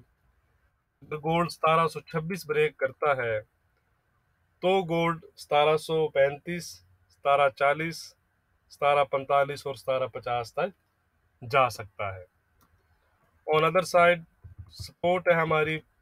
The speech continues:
आज gold में सत्रह सौ dollar की। अगर gold सत्रह सौ break करता है, तो सोलह बानवे और सोलह अस्सी तक दोबारा से जा सकता है।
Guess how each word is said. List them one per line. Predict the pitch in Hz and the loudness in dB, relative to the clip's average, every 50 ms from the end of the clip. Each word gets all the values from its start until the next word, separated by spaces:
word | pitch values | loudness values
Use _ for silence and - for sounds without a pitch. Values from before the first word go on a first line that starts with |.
| _ _ _ _ _ _ _ - 139 | _ _ _ _ _ _ _ 0 0
आज | 139 135 127 | 0 0 0
gold | 123 131 139 143 143 139 | -2 -4 -2 -2 -2 -4
में | 139 135 135 139 156 170 - _ _ _ _ _ _ | -6 -4 -4 -4 -6 -8 -12 _ _ _ _ _ _
सत्रह | - - 165 156 - 180 185 175 | -8 -6 -6 -2 0 0 0 0
सौ | - 165 | 0 -2
dollar | 147 135 135 135 135 135 | 0 0 0 0 0 -2
की। | 127 - - 123 120 120 - _ _ _ _ _ _ _ _ _ _ _ _ _ _ 143 | -4 -8 -14 -14 -14 -16 -18 _ _ _ _ _ _ _ _ _ _ _ _ _ _ -2
अगर | 139 147 156 147 | 0 0 0 0
gold | 139 151 156 160 151 | 0 0 0 0 -2
सत्रह | - - 147 - 165 185 | -4 -8 -4 0 2 0
सौ | 175 - 170 156 | 2 0 -4 -6
break | 135 139 143 143 139 - | -4 -2 -2 -2 -4 -4
करता | - 131 120 117 - 135 127 123 120 | -6 -6 -6 -2 -2 -2 0 0 -2
है, | 117 117 117 120 _ _ _ _ _ _ _ _ _ _ _ _ _ | -4 -6 -8 -10 _ _ _ _ _ _ _ _ _ _ _ _ _
तो | 139 127 | -14 -6
सोलह | - 151 147 147 143 143 | -2 0 2 6 6 6
बानवे | 139 123 135 135 139 143 147 143 | 6 6 4 4 4 2 0 0
और | 139 135 123 | -2 -2 -4
सोलह | 107 - 135 131 127 127 | -4 -4 -2 0 0 0
अस्सी | 123 113 - 135 127 | -2 -2 -6 -6 -4
तक | 131 123 | -4 -4
दोबारा | 117 113 123 113 120 123 120 123 123 | -4 -6 -6 -2 -2 0 0 0 -2
से | 117 - 131 143 185 185 - _ _ _ _ - | -2 -4 -4 -6 -6 -6 -12 _ _ _ _ -18
जा | 127 113 139 131 123 | -4 2 4 4 4
सकता | 110 - - 98 - _ 107 101 95 | 2 0 -8 -18 -14 _ -10 -10 -10
है। | 95 90 | -12 -14